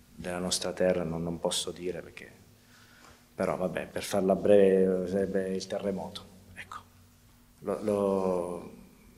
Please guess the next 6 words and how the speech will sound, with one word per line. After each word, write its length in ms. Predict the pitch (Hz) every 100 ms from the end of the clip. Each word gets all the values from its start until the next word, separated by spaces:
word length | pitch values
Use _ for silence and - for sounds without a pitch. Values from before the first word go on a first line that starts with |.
| - -
e 100 | 113 -
quindi 240 | 202 190
ho 60 | 147
dovuto 500 | - 185 175 135 135
togliere 600 | 160 135 113 104 95 92
dall'inchiesta, 1300 | 101 107 95 95 120 135 147 123 120 - 151 202